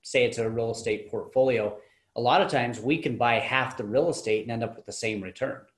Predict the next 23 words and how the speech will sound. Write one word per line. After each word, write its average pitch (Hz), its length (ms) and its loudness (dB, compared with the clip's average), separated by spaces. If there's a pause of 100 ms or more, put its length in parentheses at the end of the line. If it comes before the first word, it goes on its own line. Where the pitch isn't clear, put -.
(1120)
So 127 400 4
we'll 147 280 8
always 135 340 8
look 143 160 4
at 131 80 2
what 127 180 4
are 131 80 2
their 110 160 -2
goals. 117 460 4
Is 113 160 -2
it, 110 240 0
is 113 160 -6
it 117 120 -2
reaching 123 680 -2
a 110 500 -2
cash 120 360 -2
flow 117 380 0
projection 113 640 -2
to 107 60 -2
get 107 160 -2
out 104 200 0
of 104 120 -6
their, 104 360 -2